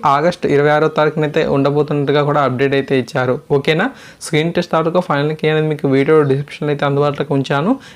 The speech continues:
ఎవరైనా అభ్యర్థులు కావాలనుకుంటే డౌన్లోడ్ అనేది చేసుకోండి. ఓకే, జిల్లాల వారీగా ప్రిలిమ్స్ నుంచి మెయిన్స్కి ఎవరైతే అర్హత సాధించారో ఆయన, ఆ యొక్క ఇన్ఫర్మేషన్ చూపిస్తాను చూడండి.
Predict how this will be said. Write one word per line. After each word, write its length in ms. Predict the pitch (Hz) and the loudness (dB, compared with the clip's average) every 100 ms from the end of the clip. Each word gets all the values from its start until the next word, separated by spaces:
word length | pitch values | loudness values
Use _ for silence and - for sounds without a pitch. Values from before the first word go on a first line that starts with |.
| - | -2
ఎవరైనా 280 | 139 143 156 | 0 2 0
అభ్యర్థులు 340 | 143 147 156 | 0 2 2
కావాలనుకుంటే 500 | 147 139 135 139 147 | 2 2 0 0 -2
డౌన్లోడ్ 340 | 156 127 127 139 | 0 0 2 2
అనేది 240 | 139 139 - | 0 -2 -2
చేసుకోండి. 520 | 131 - 135 139 269 - - - | -4 -2 0 2 0 -2 -18 0
ఓకే, 280 | 143 160 233 - | 0 2 -2 -4
జిల్లాల 380 | 139 139 151 156 | -2 2 2 2
వారీగా 360 | 160 156 160 202 | 2 2 0 -2
ప్రిలిమ్స్ 420 | - 147 151 - | 0 -2 0 -4
నుంచి 220 | 156 160 | -4 -2
మెయిన్స్కి 440 | 147 143 156 - | 0 0 -2 -2
ఎవరైతే 380 | 139 135 143 147 | 0 2 0 0
అర్హత 300 | 151 139 135 | 2 0 -2
సాధించారో 560 | 143 151 139 139 131 151 | -6 -2 -2 0 0 0
ఆయన, 240 | 165 143 143 147 | 0 0 -2 -2
ఆ 60 | 139 | -2
యొక్క 180 | 127 | 0
ఇన్ఫర్మేషన్ 540 | 139 135 151 151 151 139 | 0 0 0 -2 -2 -2
చూపిస్తాను 380 | 135 143 147 135 135 | 0 -2 0 -2 0
చూడండి. 340 | 127 135 233 | 0 2 0